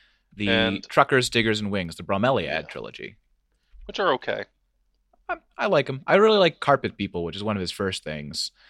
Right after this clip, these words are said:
Speaker 1: which is very embryonic.
Speaker 2: I didn't read that one.
Speaker 1: Oh, you'd,
Speaker 2: But,
Speaker 1: you'd
Speaker 2: like,
Speaker 1: like it.
Speaker 2: what's not interesting about it is I almost feel like w-, if you do read Discworld and, and maybe some of the Movers, um, series or Truckers Wing or whatever they're called, I can't remember.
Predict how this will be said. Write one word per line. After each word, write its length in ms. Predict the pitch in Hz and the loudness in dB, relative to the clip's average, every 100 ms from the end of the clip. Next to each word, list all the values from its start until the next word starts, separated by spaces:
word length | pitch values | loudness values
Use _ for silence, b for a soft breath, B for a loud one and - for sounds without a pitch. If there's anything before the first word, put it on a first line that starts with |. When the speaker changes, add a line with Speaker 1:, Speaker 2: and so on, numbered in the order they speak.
| b b - | b b -8
Speaker 1:
which 160 | 92 | -4
is 80 | 98 | -4
very 300 | 95 113 104 | 2 4 4
embryonic. 680 | 92 87 85 85 80 78 - _ _ _ _ | 0 -4 -4 -4 -8 -10 -16 _ _ _ _
Speaker 2:
I 100 | 127 | -2
didn't 220 | 117 104 107 | -2 -2 -8
read 180 | 107 107 | -14 -8
that 160 | 107 107 | -8 -8
one. 160 | 107 - _ _ _ _ - | -10 -12 _ _ _ _ -4
Speaker 1:
Oh, 180 | 254 104 | -2 -2
you'd, 160 | 151 | 0
Speaker 2:
But, 220 | 127 127 | 0 0
Speaker 1:
you'd 80 | 139 | 0
Speaker 2:
like, 80 | 139 | 2
Speaker 1:
like 180 | 101 92 | 2 0
it. 160 | 71 - | -10 -2
Speaker 2:
what's 240 | 135 - | -2 0
not 180 | 180 208 | -2 -2
interesting 440 | 185 208 202 - 123 | 0 -2 -4 -2 0
about 200 | 110 104 | 4 4
it 40 | |
is 80 | 101 | 4
I 120 | 104 | 4
almost 240 | 120 147 - | 4 0 -4
feel 140 | 135 | 2
like 220 | 117 107 _ | 2 2 _
w-, 240 | 113 117 107 | -8 -4 -4
if 140 | 120 | -6
you 60 | 117 | -10
do 200 | 110 120 | -4 -4
read 280 | 135 139 139 | 0 0 0
Discworld 580 | 131 - 147 131 131 101 | -2 -4 0 0 0 -4
and, 200 | 104 104 | -4 -8
and 140 | 107 | -2
maybe 160 | 104 104 | -2 -2
some 180 | - 107 | -6 -6
of 40 | |
the 80 | 101 | -6
Movers, 500 | 101 104 117 110 - - b b b b b b - | -8 -6 -6 -6 -10 -20 b b b b b b 0
um, 260 | 107 98 | 2 2
series 460 | 98 - 110 107 104 | -4 -4 -2 -2 -6
or 80 | 98 | -8
Truckers 520 | - 104 - 101 92 | -4 -4 -2 -6 -6
Wing 240 | 101 98 | -8 -8
or 140 | 98 98 | -6 -4
whatever 220 | 95 92 | -2 -2
they're 100 | 90 | -6
called, 260 | - - - | -10 -10 -10
I 40 | |
can't 200 | - - | -12 -18
remember. 220 | - - | -20 -20